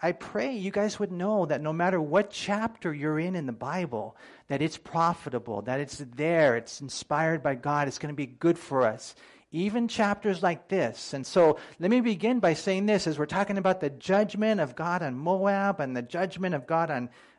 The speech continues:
uh, on Israel and, uh, and Syria and Assyria. Number one, let me just say this, that you gotta make sure that you have a relationship with God. Because if you don't, one day you'll stand before him as the judge.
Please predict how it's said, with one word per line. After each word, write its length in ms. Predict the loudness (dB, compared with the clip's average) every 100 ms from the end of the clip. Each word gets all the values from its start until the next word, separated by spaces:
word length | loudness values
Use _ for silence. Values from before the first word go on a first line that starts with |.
| -6
uh, 160 | -4 -2
on 120 | 0
Israel 760 | 2 2 2 4 6 8 6 4
and, 380 | -2 -4 -4
uh, 220 | -2 -2 -4
and 120 | -6
Syria 880 | -10 -4 2 4 4 0 -2 -2 -6 -12 _
and 160 | -10 -8 0
Assyria. 840 | 2 2 -2 2 2 2 -2 -4 -8 -12
Number 340 | 0 2 4 2
one, 320 | 4 4 4
let 120 | 0
me 80 | 0
just 220 | -2 -2
say 180 | -2 -2
this, 580 | -2 -2 -2 -8 -16 -18 -20 -20 -4
that 120 | -2
you 220 | 0 2 2
gotta 240 | 2 2
make 180 | 2 0
sure 600 | -4 -2 0 2 2 0
that 140 | -4
you 280 | -4 -2 -2
have 240 | 0 -2 -2
a 60 |
relationship 880 | 0 2 2 0 0 -8 -2 -2 -2
with 180 | -6 -6
God. 400 | -6 -6 -6 -12 _ _ _ _ _ -14
Because 300 | -6 -2 0
if 180 | 0 0
you 160 | -2 -2
don't, 560 | 2 4 6 4 2
one 380 | -2 0 2 4
day 100 | 2
you'll 240 | 4 4
stand 320 | 2 0 0 0
before 460 | -6 0 2 2
him 280 | 0 -4 -4 -4
as 220 | -4 -4
the 140 | -8
judge. 1200 | -8 -8 -4 -4 -6 -6 -6 -8 _ -20 -20 -20